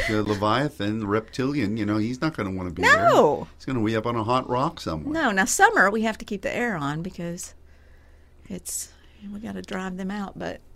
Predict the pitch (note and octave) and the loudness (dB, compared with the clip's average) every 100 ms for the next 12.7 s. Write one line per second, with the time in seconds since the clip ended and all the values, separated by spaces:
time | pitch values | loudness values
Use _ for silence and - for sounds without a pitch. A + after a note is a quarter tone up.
0 | - F#3+ F#3 G3 F#3 - - - - - | -18 -16 -14 -14 -16 -20 -20 -20 -18 -10
1 | A#2 A#2 C3+ D#3+ D3 D4 E4 D#4+ D4+ C#4 | -6 -2 -2 -2 0 2 4 4 6 8
2 | C#4+ A#3+ F#3 G3+ G#3 A#3 - A#3+ C#4+ - | 8 6 2 -2 -6 -8 -8 -6 -4 -4
3 | C4 D#4 - B3 B3 C#4+ C4+ G3 - A3+ | -4 -4 -6 -4 -4 -4 -6 -8 -6 -2
4 | A#3 A#3 - - A3 G#3+ G#3+ G#3+ A3 G#3 | -2 -2 -8 -12 -8 -8 -6 -8 -8 -8
5 | F#3 E3 F3+ F3+ F3 - - - - - | -8 -8 -8 -10 -10 -16 -20 -20 -20 -10
6 | - A3+ A3+ G#3 G3 G#3+ G3 D#3+ D#3 F3 | -2 0 0 0 0 -2 -2 -4 -6 -10
7 | - - - F#3 G3 F#3+ F#3 F3+ F3 E3 | -14 -10 -4 -2 -2 -2 -2 -4 -4 -4
8 | E3 F3+ - - - - - - - - | -4 -8 -16 -20 -20 -20 -20 -20 -20 -10
9 | G#3+ G3 A#3+ - - - - - G#3 G3+ | -6 -4 -6 -12 -20 -20 -20 -12 -6 -6
10 | A3+ A#3 - - - - - - G2+ G#2+ | -6 -12 -18 -20 -20 -20 -18 -8 -4 -2
11 | A2 G2+ G2+ G2+ G#2 G#2 F#2+ - - - | -2 -4 -6 -6 -4 -6 -6 -12 -16 -10
12 | G#2 G2+ G2 - G#2+ G2 - | -6 -6 -8 -6 -6 -6 -10